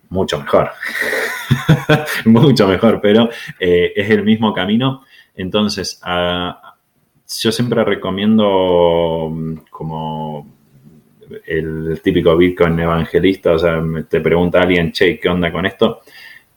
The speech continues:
A mí me interesa siempre mucho que lean el origen de Bitcoin y de las criptos, porque es, eh, primero fascinante en, en lo que es, eh, como, como idea y como, y como trabajo teórico.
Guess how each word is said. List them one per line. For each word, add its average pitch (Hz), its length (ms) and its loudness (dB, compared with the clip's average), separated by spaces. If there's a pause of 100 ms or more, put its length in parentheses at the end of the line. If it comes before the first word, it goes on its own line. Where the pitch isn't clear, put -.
(200)
A 87 120 -4
mí 101 160 6
me 110 100 8
interesa 98 440 2
siempre 92 300 -4
mucho 98 340 -4
que 82 160 -4
lean 90 440 0
el 80 160 -6
origen 82 440 -4
de 80 100 -6
Bitcoin 104 640 -2
y 82 260 -8
de 78 180 -6
las 80 180 -8
criptos, 117 560 0 (400)
porque 85 360 2
es, - 260 -4
eh, 85 100 -4
primero 110 380 0
fascinante 92 560 0
en, 80 600 -2 (380)
en 82 180 -4
lo 78 140 -2
que 85 160 4
es, 85 160 4
eh, 76 60 -2
como, 76 800 0 (480)
como 80 300 2
idea 95 680 4
y 85 120 -8
como, 78 920 -4
y 80 80 -10
como 80 280 -6
trabajo 85 440 -2
teórico. 80 580 -4